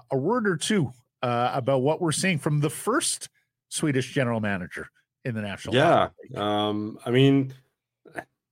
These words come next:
Speaker 2: I mean, at times it's been hard really to tell whether it's him or Jim Rutherford that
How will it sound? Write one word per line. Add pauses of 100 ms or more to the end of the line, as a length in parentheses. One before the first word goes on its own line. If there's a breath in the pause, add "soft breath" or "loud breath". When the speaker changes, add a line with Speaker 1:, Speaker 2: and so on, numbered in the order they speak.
(160)
Speaker 2:
I
mean,
at
times
it's
been
hard (100)
really
to
tell
whether
it's
him
or
Jim
Rutherford
that